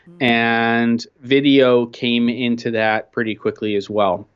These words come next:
Speaker 2: So that's kind of when I started to get into production. Uh, realized very early on that I did not really understand production.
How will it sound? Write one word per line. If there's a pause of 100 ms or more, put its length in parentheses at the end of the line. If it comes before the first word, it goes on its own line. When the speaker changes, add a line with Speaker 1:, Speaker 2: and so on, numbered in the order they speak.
Speaker 2:
So
that's
kind
of
when
I
started
to
get
into
production. (500)
Uh,
realized
very (220)
early
on
that (100)
I (260)
did
not (160)
really
understand
production.